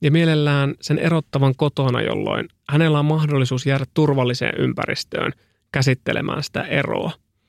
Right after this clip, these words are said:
Jos sulla on kuitenkin tunne, että et koe oloas turvalliseksi kasvotusten käytävään eroon, niin silloin kannattaa miettiä muita vaihtoehtoja, kuten soittamista tai –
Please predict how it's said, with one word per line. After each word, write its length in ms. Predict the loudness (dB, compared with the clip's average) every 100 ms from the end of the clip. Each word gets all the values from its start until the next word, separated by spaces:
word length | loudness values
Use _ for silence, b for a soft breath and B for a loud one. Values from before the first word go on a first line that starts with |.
| b b b b b b b 0
Jos 180 | 0 2
sulla 240 | 0 2
on 220 | 2 0 0
kuitenkin 300 | 0 2 2
tunne, 320 | 2 2 2 0
että 280 | -2 -4 -4 _ _ 0
et 160 | 0 0
koe 260 | 0 2 2
oloas 380 | 2 2 0 0
turvalliseksi 840 | 2 2 2 0 -2 -6 -4 -4 -4 -2
kasvotusten 600 | -2 0 -4 -2 -2 0
käytävään 460 | 0 0 0 0
eroon, 340 | 0 0 2 2
niin 160 | 0 -2 -4
silloin 240 | -2 0
kannattaa 360 | -2 -4 -2 2
miettiä 540 | 2 0 _ 0 0 -2 _ _ _ _ _ _ _
muita 300 | 4 4 4
vaihtoehtoja, 800 | 2 0 0 -6 -6 -6 -4 -4
kuten 260 | 0 2 2
soittamista 840 | 2 0 0 -2 -4 -4 -6 -8 -10 _ _ -6
tai – 380 | -2 -2 -2